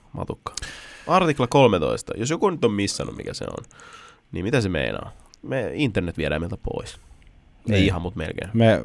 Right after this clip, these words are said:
Speaker 2: me ei saada tehdä memejä. Me ei saada tehdä, e-, e-, eikö se ollut se meme
Speaker 1: No
Speaker 2: ju-
Speaker 1: tiivistettynä joo,
Speaker 2: Niin.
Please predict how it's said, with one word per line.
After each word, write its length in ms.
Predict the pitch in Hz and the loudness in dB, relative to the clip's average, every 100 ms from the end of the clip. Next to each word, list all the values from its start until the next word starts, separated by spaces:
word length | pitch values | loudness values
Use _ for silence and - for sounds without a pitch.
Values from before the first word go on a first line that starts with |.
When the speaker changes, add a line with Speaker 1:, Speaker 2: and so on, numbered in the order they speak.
| 60 | -4
Speaker 2:
me 320 | 98 107 101 | 2 4 6
ei 120 | 95 | 4
saada 260 | 92 95 87 - | 4 4 4 0
tehdä 220 | 87 85 | 0 0
memejä. 440 | 90 90 82 78 - - - - - - _ - | 2 2 2 0 -4 -10 -20 -20 -20 -20 _ -6
Me 60 | 87 | -4
ei 60 | |
saada 200 | 80 80 - | -2 -2 -2
tehdä, 160 | - 123 | -2 2
e-, 80 | 127 127 123 | 2 2 2
e-, 40 | 131 | 0
eikö 140 | 113 | 2
se 80 | 113 | 4
ollut 160 | 107 | 4
se 200 | - 98 | 2 0
meme 140 | 92 101 | 2 4
Speaker 1:
No 140 | 131 | 4
Speaker 2:
ju- 60 | 82 | 4
Speaker 1:
tiivistettynä 680 | 117 101 127 160 147 110 95 | 4 4 2 0 0 0 2
joo, 180 | 76 78 73 | 2 0 -4
Speaker 2:
Niin. 140 | - | -8